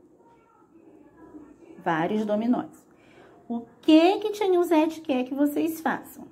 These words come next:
Vocês irão contar quantas bolinhas tem e colocar o numeral aqui embaixo. Aqui, quantos numerais?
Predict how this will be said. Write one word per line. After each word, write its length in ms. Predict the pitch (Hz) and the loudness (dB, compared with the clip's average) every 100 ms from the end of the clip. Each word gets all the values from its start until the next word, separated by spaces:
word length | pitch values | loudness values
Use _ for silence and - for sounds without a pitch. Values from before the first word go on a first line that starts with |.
| _ _ _ _ _ _ _ - | _ _ _ _ _ _ _ -16
Vocês 400 | - 208 220 214 | -8 -2 -2 -2
irão 340 | 220 208 170 170 | -2 0 0 -2
contar 880 | - 302 330 403 - 220 208 214 - - _ _ _ _ _ _ | 0 6 6 4 2 0 0 -6 -14 -20 _ _ _ _ _ _
quantas 680 | 494 494 539 523 508 440 - | 2 4 4 4 2 2 4
bolinhas 680 | 339 330 277 247 233 247 | 6 6 4 2 0 -2
tem 560 | - 220 202 214 277 - - - _ _ - | -4 -4 -4 -2 -4 -4 -18 -20 _ _ -8
e 80 | 294 | 0
colocar 460 | 311 294 285 285 | 2 4 4 4
o 100 | 262 | 4
numeral 460 | 277 285 277 247 247 | 6 6 4 2 0
aqui 180 | 262 277 | -2 2
embaixo. 560 | 311 330 - - - _ - - - - - - | 2 2 -2 -12 -20 _ -20 -20 -20 -20 -20 -6
Aqui, 480 | 359 494 - 294 - - - - _ _ - - | -2 0 0 0 0 -10 -20 -20 _ _ -14 -4
quantos 380 | 226 214 226 | -2 -2 -4
numerais? 720 | 220 226 220 226 302 466 - | -4 0 4 6 4 2 -6